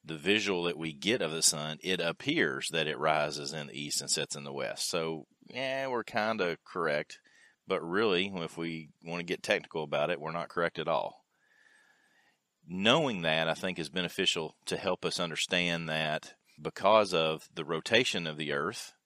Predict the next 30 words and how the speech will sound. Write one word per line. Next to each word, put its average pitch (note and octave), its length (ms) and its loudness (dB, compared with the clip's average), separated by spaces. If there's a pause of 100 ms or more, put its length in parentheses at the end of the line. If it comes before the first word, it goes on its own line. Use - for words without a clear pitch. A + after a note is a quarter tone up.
(240)
as D#2 180 -4
well F2 220 2
as D2+ 80 -4
the D#2 100 -6
tilt - 360 0
of D2+ 60 -8
the D#2+ 140 -4
earth, D#2 440 -4 (600)
and E2+ 540 -2
those F2+ 360 0
things F2+ 300 -4
changing F2+ 600 -2
based E2+ 260 0
upon E2+ 320 -2
the D#2 80 -6
time D#2 240 -4
of D2 120 -10
day F#2+ 260 4
and E2 100 -4
the D2 60 -8
season F#2+ 500 -2
of D#2 120 -4
the D2+ 100 -8
year F#2 420 0
and D#2 280 -6
the D2 60 -12
day F#2 220 0
of D#2+ 100 0
the D2+ 80 -6
year, C#2 420 -8